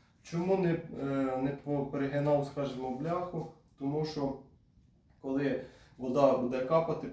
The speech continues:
буде попадати на корпус і він буде псуватися. Можна, звісно, підбити сюди планочки, щоб вони повністю не приставала ця бляха, але це, ну, лишня робота, і все одно воно буде близько, буде,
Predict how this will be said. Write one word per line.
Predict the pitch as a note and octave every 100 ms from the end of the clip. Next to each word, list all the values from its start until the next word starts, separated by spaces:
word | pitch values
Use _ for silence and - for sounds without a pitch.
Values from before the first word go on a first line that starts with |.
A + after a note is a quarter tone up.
| -
буде | C#3 C#3+
попадати | C#3+ C3+ C3 C3+ C#3 B2+
на | C3 C3+ C3+ C3+ - - - -
корпус | F3 F3+ F3 C#3+ C#3+ - - - -
і |
він | B2 C#3
буде | C#3 C3
псуватися. | - C3 B2+ A2+ - - A2+ - - - - _ _ _ _
Можна, | C3+ D#3+ D#3 C#3
звісно, | C#3 C#3 C#3 C3
підбити | B2+ - C3+ B2
сюди | - C3+
планочки, | F3+ G3 F#3+ - F3
щоб | E3 D#3
вони | D#3
повністю | - D#3+ D#3+ - D3+
не | D3 - - - -
приставала | C#3+ D3+ C#3+ C#3+ C#3
ця | -
бляха, | C3 C3+ C3+ C3 B2+
але | B2+
це, | D3 C#3+ - - - _ _
ну, | - E3
лишня | E3+ - D#3+
робота, | F3 G3+ E3+
і | E3
все | D#3+
одно | D#3 D#3+
воно | D#3 D3+ C#3 C#3 C3+ - -
буде | D3+ C#3+
близько, | D3+ F3 F3 C#3
буде, | C3 B2+ C3+ C3+